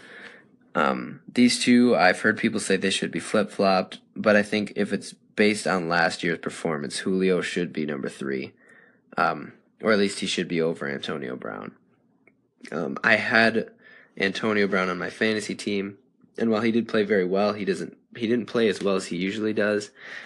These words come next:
and I don't think he played up to the standard that Julio Jones played. Um, there were games where he kind of disappeared, uh, Antonio Brown did. So I think that it's fair to, um, move him to the number two receiver spot,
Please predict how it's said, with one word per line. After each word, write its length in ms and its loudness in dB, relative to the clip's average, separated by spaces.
and 140 2
I 80 6
don't 300 4
think 220 -2
he 100 -4
played 240 2
up 100 -2
to 120 0
the 100 -4
standard 400 -2
that 100 -4
Julio 320 -2
Jones 360 -6
played. 420 -4
Um, 460 -4
there 140 4
were 160 4
games 400 0
where 520 0
he 160 -2
kind 240 -2
of 80 -8
disappeared, 600 0
uh, 280 -2
Antonio 380 -2
Brown 260 -2
did. 300 -2
So 380 0
I 60 2
think 520 -2
that 200 -2
it's 120 -6
fair 340 0
to, 560 -6
um, 360 -10
move 220 -6
him 160 -4
to 380 -2
the 100 -4
number 240 -2
two 220 -4
receiver 400 -4
spot, 420 -6